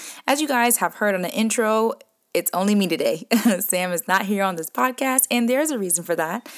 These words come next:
and I'll share that in a little bit. Um, but Sam is actually upstairs right now. Um, I'm sure you guys miss him. He will be back on another podcast, I promise.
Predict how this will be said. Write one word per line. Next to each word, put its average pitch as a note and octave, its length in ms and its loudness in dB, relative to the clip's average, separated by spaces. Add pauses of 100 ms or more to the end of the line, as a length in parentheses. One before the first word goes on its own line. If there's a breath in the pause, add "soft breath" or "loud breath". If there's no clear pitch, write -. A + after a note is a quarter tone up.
(260 loud breath)
and F3 100 -4
I'll E3 120 -2
share E3+ 180 -2
that E3+ 140 0
in E3+ 60 -6
a E3+ 40 -4
little E3+ 160 2
bit. E3+ 340 0 (300 loud breath)
Um, F#3 160 0
but G3 100 4
Sam A#3 280 4
is G3+ 100 0
actually G3+ 380 2
upstairs F#3 520 0
right F3+ 200 0
now. F3+ 440 -2
Um, E3 440 -6
I'm E3+ 160 -4
sure F#3+ 240 -2
you F#3+ 120 -2
guys E3 240 0
miss F#3+ 280 0
him. F#3 340 -4
He F3 160 -8
will E3+ 80 -8
be E3 160 -6
back E3 380 -2
on F3 80 -8
another D#3+ 240 -4
podcast, F3+ 680 -2
I - 60 -4
promise. F3+ 540 0